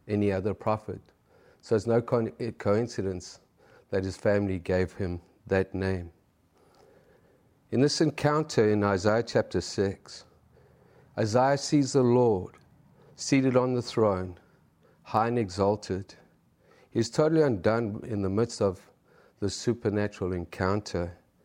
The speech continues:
And God asks two questions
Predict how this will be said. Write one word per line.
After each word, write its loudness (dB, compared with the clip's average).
And 0
God 2
asks -2
two 0
questions -2